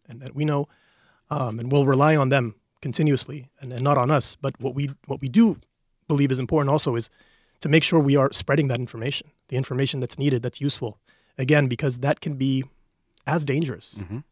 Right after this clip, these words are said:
Speaker 1: as the spread of a virus.
Speaker 2: Well, and there, a-, and yeah, it's,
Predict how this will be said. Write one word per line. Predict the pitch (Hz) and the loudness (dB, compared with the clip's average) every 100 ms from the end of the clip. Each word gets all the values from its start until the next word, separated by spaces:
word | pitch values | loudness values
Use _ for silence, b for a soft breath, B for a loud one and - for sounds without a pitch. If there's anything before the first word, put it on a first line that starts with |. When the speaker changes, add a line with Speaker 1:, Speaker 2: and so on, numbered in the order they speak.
| _ _ | _ _
Speaker 1:
as | 143 120 | -6 -4
the | |
spread | - 123 | -6 -6
of | 107 | -8
a | |
virus. | 107 113 - - | -10 -14 -16 -2
Speaker 2:
Well, | 131 160 | 2 4
and | 156 | 4
there, | 160 156 151 123 - - - | 6 6 4 0 -4 -14 0
a-, | 120 123 | 2 2
and | 123 - | -2 -2
yeah, | - 120 104 82 | 2 4 4 0
it's, | 90 _ | -8 _